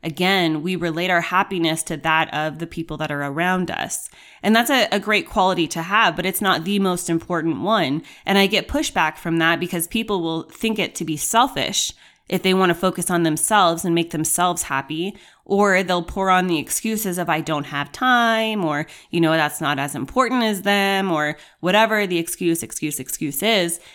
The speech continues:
And I think that when we understand that we're giving ourselves those excuses because we're really shying away from or turning away from what we truly want, then it allows us to give ourselves permission to focus more on ourselves and the things that will make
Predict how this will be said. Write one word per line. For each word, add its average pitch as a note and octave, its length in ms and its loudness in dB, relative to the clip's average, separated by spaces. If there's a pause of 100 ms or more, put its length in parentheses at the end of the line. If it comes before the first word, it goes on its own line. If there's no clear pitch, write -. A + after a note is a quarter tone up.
(140)
And F3 440 2 (380)
I F#3+ 140 4
think F#3+ 260 -6
that E3+ 540 2
when E3+ 640 0 (260)
we G#3 220 4
understand F#3+ 540 0
that E3 240 -2
we're E3+ 160 -4
giving E3 420 -2
ourselves D#3+ 460 -2
those E3 160 -4
excuses D3+ 520 -4
because E3+ 320 -8
we're D#3+ 160 -4
really E3 300 -2
shying D#3+ 460 -4
away D3 260 -6
from F3 260 -4
or D#3+ 60 0
turning E3+ 380 -4
away D#3 180 -4
from D#3+ 300 -4
what D3 200 -4
we D#3+ 140 0
truly D#3+ 380 -2
want, C#3+ 440 -4 (360)
then F#3+ 120 4
it F3+ 120 2
allows E3+ 560 2
us C#3 240 -2
to F#3 100 -8
give E3 160 -4
ourselves D#3 380 -4
permission D3+ 640 -4 (300)
to F#3 100 -4
focus A3 420 0
more D#3 180 -2
on D3 120 -4
ourselves D3 560 -4
and D#3+ 140 0
the D3+ 60 -4
things D3+ 280 -4
that D#3 200 -4
will D#3 140 -4
make D3 220 -4